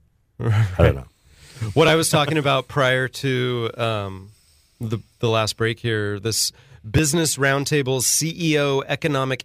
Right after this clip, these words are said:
Speaker 1: Outlook Index, um, has declined to a three-year low in the third quarter.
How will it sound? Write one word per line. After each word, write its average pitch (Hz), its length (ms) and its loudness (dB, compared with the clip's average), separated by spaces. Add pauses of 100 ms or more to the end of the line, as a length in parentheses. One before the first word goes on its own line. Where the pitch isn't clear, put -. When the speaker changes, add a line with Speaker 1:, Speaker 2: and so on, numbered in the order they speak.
Speaker 1:
Outlook 139 420 -2 (100)
Index, 123 840 -2 (720)
um, 104 580 -4 (1120)
has 123 140 -2
declined 135 400 0
to 123 100 0
a 113 40 -4
three-year 151 600 -2
low 123 380 -2
in 98 120 -6
the 98 80 -6
third 98 320 -4
quarter. 92 480 -8